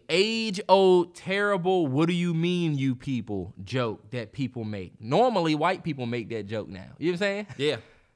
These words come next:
Speaker 1: White people will be like, "You people," because it was a joke, or it was something that people said to them for years
Speaker 2: Yeah.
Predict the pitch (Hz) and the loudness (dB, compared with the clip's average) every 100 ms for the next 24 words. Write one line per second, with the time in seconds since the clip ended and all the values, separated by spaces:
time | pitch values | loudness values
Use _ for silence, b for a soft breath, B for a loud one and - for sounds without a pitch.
0 | _ _ 165 214 202 165 143 135 120 147 | _ _ 6 6 4 -2 0 0 0 4
1 | 311 294 320 320 147 147 _ _ 160 165 | 4 4 0 -2 -8 -10 _ _ -6 -4
2 | 185 165 151 208 269 233 180 196 214 202 | 0 2 2 2 2 2 4 4 4 2
3 | - 180 180 240 214 220 208 196 170 160 | 0 2 4 4 2 2 0 0 0 -2
4 | 214 165 160 226 233 226 170 196 170 247 | -4 -4 -2 4 6 6 4 0 4 6
5 | 202 143 143 151 131 117 110 139 - _ | 6 4 0 0 2 0 -2 -6 -12 _
6 | _ _ 139 135 | _ _ -4 -4